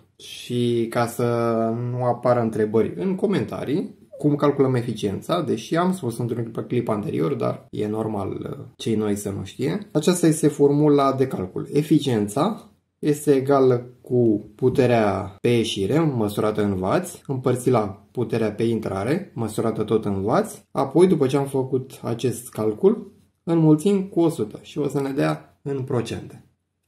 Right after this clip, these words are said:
Așa am calculat eu eficiența. Și așa se calculează, din câte știu. Și ultimul test,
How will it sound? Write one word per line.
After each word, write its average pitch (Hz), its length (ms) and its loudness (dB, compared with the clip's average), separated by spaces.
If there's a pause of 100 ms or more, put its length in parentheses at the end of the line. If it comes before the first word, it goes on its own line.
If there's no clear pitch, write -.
Așa 123 240 0
am 139 140 0
calculat 127 560 -2 (140)
eu 113 380 -2 (360)
eficiența. 107 760 -6
Și - 140 -6
așa 147 220 2
se 151 140 -2
calculează, 131 440 0
din 101 100 -4
câte 101 180 -4
știu. - 200 -10 (480)
Și 190 400 0
ultimul 143 580 4
test, 170 340 0